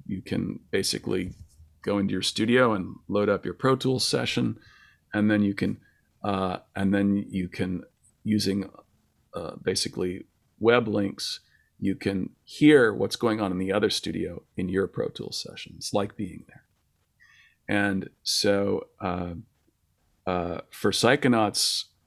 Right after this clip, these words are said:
uh, we had, uh, we literally had musicians from Beijing to Orlando, um,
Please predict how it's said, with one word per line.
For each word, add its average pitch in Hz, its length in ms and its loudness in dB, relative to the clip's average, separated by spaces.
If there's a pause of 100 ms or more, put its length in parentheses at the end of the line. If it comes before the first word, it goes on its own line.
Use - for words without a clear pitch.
uh, 90 320 -4 (880)
we 110 220 4
had, 104 360 0 (500)
uh, 80 240 -10 (540)
we 113 200 2
literally 131 560 10
had 110 200 0
musicians 101 540 2
from 90 220 -2
Beijing 92 500 2
to - 80 -6
Orlando, - 680 -6 (1300)
um, 87 420 -6